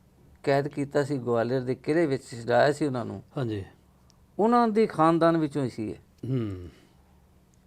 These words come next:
Speaker 1: ਲੇਕਿਨ ਰਾਜ ਦਾ ਨਸ਼ਾ।
Speaker 2: ਰਾਜ ਦਾ ਨਸ਼ਾ, ਬਿਲਕੁਲ।
Speaker 1: ਰਾਜ ਦਾ ਨਸ਼ਾ ਜਿਹੜਾ ਹੈ,
Speaker 2: ਹੂੰ,
Speaker 1: ਜੋ
Speaker 2: ਹੂੰ।
Speaker 1: ਦਿਮਾਗ ਤੇ ਚੜ੍ਹ ਜਾਏ, ਉਦੋਂ ਇਨਸਾਨੀਅਤ ਨਹੀਂ ਰਹਿੰਦੀ।
Speaker 2: ਬਿਲਕੁਲ।
Speaker 1: ਖੈਰ, ਕਹਿਲੂਰ ਦਾ ਰਾਜਾ ਸੀ ਭੀਮ ਚੰਦ।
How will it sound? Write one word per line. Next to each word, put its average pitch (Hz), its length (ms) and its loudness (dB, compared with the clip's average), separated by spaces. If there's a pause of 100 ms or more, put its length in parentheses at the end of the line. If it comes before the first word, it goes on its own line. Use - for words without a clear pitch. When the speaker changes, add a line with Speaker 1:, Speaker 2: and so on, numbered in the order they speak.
(300)
Speaker 1:
ਲੇਕਿਨ 151 520 2 (800)
ਰਾਜ 127 220 6
ਦਾ 151 160 2
ਨਸ਼ਾ। 147 300 -6 (520)
Speaker 2:
ਰਾਜ 113 200 -8
ਦਾ 110 100 -8
ਨਸ਼ਾ, 113 300 -16
ਬਿਲਕੁਲ। 113 380 -12 (580)
Speaker 1:
ਰਾਜ 123 220 0
ਦਾ 147 160 2
ਨਸ਼ਾ 120 280 -2
ਜਿਹੜਾ 160 220 2
ਹੈ, 101 180 -4 (120)
Speaker 2:
ਹੂੰ, 123 100 -6
Speaker 1:
ਜੋ 131 100 -2
Speaker 2:
ਹੂੰ। 123 100 -4
Speaker 1:
ਦਿਮਾਗ 123 300 0
ਤੇ 147 140 0
ਚੜ੍ਹ 180 260 4
ਜਾਏ, 117 280 -2 (1300)
ਉਦੋਂ 226 220 6
ਇਨਸਾਨੀਅਤ 202 560 2
ਨਹੀਂ 196 160 -2
ਰਹਿੰਦੀ। 156 240 -6 (400)
Speaker 2:
ਬਿਲਕੁਲ। 131 360 -2 (680)
Speaker 1:
ਖੈਰ, 165 320 4 (880)
ਕਹਿਲੂਰ 175 440 10
ਦਾ 190 140 8
ਰਾਜਾ 160 300 8
ਸੀ 190 180 2
ਭੀਮ 123 340 2
ਚੰਦ। 123 280 -4